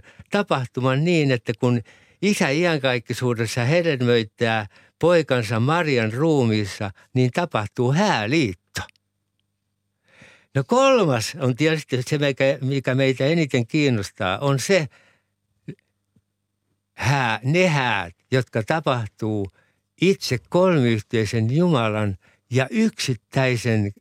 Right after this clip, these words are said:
sielun välillä. Ei enää universaalisesti inhimillisen luonnon ja Marian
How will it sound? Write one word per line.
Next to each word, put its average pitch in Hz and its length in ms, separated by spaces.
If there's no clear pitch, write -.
sielun 90 760
välillä. - 540
Ei 160 340
enää 151 280
universaalisesti 120 1200
inhimillisen 117 680
luonnon 120 680
ja 123 80
Marian 123 540